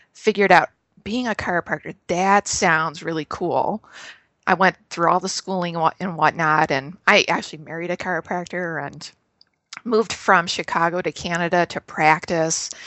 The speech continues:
And I remember being five years into practice and coming home one night and sitting down to dinner with my husband and looking at him and saying, "Do you see yourself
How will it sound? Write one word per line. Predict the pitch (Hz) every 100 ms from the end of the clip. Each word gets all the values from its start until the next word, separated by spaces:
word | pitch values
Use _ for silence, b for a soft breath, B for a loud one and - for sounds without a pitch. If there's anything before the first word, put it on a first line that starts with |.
| B B B -
And | 214 202 208 202 -
I | 240 302
remember | 339 302 254 202
being | 160 175
five | 160 - 190 185 202 202
years | 185 180 190
into | 180 226
practice | - 156 139 - 139 156 - - b b b
and | -
coming | - 302 339
home | 262 208 190
one | 185
night | 175 170 175 -
and | 170
sitting | 165 - 240 254 254
down | 214 180 175 180 180 175 180 -
to | -
dinner | - 185 233 151
with | 147
my | 139
husband | - 170 165 151 156
and | 151 175
looking | 247 202 165
at | 165
him | 160
and | 165
saying, | - 160 156 175 - _ _ _ _ _ _ - B B B B B _ _ _ -
"Do | 233
you | 220 320 508
see | - 254
yourself | 233 277 - 277 277